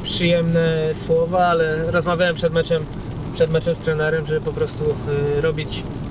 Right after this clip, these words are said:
robić swoją robotę, y, dobrze, dobrze go kryć, y, wykonać swoją pracę, a to, co jest, y, poza, poza piłką, to, co,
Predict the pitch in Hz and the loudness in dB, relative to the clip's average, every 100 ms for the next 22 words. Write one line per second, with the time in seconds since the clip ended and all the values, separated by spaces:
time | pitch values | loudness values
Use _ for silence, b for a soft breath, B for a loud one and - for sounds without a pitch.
0 | - 160 156 - 165 160 156 151 156 156 | 0 0 0 0 0 2 0 2 0 2
1 | 170 160 156 151 147 143 143 139 139 151 | 2 2 -2 -2 0 0 0 -2 0 0
2 | 151 117 113 - - - - 156 156 160 | 0 -2 -2 -6 -8 -8 -2 0 0 0
3 | 156 151 147 143 139 135 453 466 480 - | 0 0 2 2 0 -2 0 0 0 -4
4 | - 151 151 147 143 143 139 139 151 156 | 0 2 4 4 4 2 0 -2 0 0
5 | 151 - 156 147 156 151 143 170 - B | 0 0 0 0 0 0 2 0 0 B
6 | B - 156 175 175 175 170 160 156 - | B -2 0 2 0 2 2 2 0 -4
7 | - 151 151 151 147 - 160 151 151 139 | -4 0 2 4 2 2 0 0 -2 0
8 | 156 147 - 151 147 160 143 143 | 0 0 -2 -2 0 -2 -2 -4